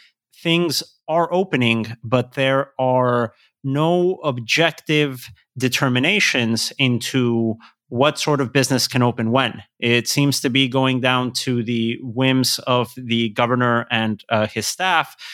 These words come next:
which causes some inconsistencies, such as, uh, such as the policy right now to have indoor dining, to have things like, uh, like bowling alleys and like indoor gyms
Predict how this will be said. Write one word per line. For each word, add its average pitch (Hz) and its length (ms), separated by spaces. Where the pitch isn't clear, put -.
which 131 480
causes 147 360
some 143 300
inconsistencies, 135 1040
such - 300
as, 127 220
uh, 113 320
such - 180
as 113 100
the 120 100
policy 117 420
right 110 260
now 131 300
to 110 140
have 113 340
indoor 131 360
dining, 120 580
to 113 100
have 117 380
things 117 360
like, 110 300
uh, 113 180
like 131 260
bowling 113 320
alleys 110 460
and 120 200
like 113 240
indoor 113 400
gyms 127 580